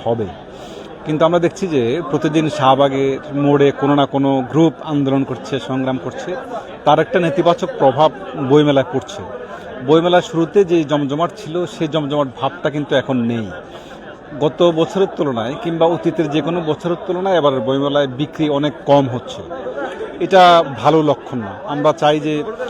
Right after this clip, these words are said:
প্রকাশকরা যে টাকা লগ্নি করেছেন বইয়ের পিছনে, সে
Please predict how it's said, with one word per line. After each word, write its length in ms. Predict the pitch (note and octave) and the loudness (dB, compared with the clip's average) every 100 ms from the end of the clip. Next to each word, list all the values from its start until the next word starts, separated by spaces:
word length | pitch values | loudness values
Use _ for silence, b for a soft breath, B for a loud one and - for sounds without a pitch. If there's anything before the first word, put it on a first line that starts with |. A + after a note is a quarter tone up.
| A3 A3+ | -8 0
প্রকাশকরা 520 | E3+ E3 - F3+ F#3+ | 0 0 -2 0 2
যে 180 | D#3 D#3+ | 2 0
টাকা 460 | E3+ D3 D#3 D3 C#3+ | 0 0 2 2 2
লগ্নি 340 | D3 D3 F3 | 0 0 -2
করেছেন 460 | D#3+ D#3+ D3+ D#3+ C3+ | -2 -2 -2 -2 -2
বইয়ের 220 | C3+ C#3 - | 0 0 -2
পিছনে, 320 | C#3 E3 G3 | -10 -6 -8
সে 200 | - D#3+ | -6 -8